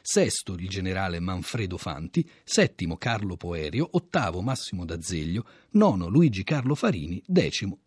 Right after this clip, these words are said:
Ruggero settimo. Spiega il Palma:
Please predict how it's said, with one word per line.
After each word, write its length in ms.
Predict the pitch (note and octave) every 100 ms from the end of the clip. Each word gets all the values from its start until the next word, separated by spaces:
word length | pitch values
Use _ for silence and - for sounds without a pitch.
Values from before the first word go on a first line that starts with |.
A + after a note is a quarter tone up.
| _
Ruggero 520 | - E3+ G2 C#2+ D#2+ - _
settimo. 600 | - - - - F2 - - -
Spiega 460 | - - A#3 F#3+ -
il 180 | - G#2
Palma: 420 | - D#2+ E2+ F2